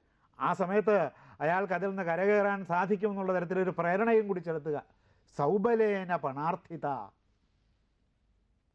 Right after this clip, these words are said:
സൗബലൻ, ഞങ്ങളുടെ അമ്മാവൻ, അതങ്ങനെ പ്രത്യേകം, ആ, പറയുക കൂടി ചെയ്തിട്ടാണ്. "ന മന്യേ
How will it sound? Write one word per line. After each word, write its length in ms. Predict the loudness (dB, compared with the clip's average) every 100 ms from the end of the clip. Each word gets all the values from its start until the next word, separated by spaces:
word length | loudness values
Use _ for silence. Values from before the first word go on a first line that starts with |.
| _ _ -8
സൗബലൻ, 340 | -4 -2 -4 -8 _ _ -14
ഞങ്ങളുടെ 260 | -10 -8 -8
അമ്മാവൻ, 340 | -4 -4 -4 -6 _ _ -8
അതങ്ങനെ 300 | -6 -4 -4 -6
പ്രത്യേകം, 760 | -4 -2 -2 -6 -6 -2 -4 -6 -14 -10 -6
ആ, 40 | -6 -4
പറയുക 400 | -2 2 2 2 0 0
കൂടി 200 | -2 -2 -4
ചെയ്തിട്ടാണ്. 480 | -6 -4 -4 -4 -8 _ _ _ _ _ _ -2
"ന 100 | 0
മന്യേ 680 | -2 -2 0 0 0 0